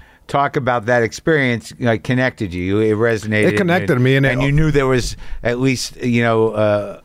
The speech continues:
Speaker 1: a Latino voice out there.
Speaker 2: Yeah, there was a Latino voice, and then you start, you know, discovering,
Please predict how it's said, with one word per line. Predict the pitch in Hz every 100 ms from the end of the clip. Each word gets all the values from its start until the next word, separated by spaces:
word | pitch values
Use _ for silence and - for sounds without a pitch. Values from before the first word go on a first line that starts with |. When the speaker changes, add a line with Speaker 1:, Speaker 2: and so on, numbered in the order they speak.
| -
Speaker 1:
a | 110 107 101
Latino | 113 110 143 123 110
voice | 98 143 135
out | 110 92
there. | 98 85 - -
Speaker 2:
Yeah, | 156
there | 123
was | 131 123
a |
Latino | 120 101 151 135
voice, | 143 165
and | 123
then | 131
you | 131
start, | 117 131 120 101 - - - - _
you | 131
know, | 117 104
discovering, | 110 - 135 120 113 107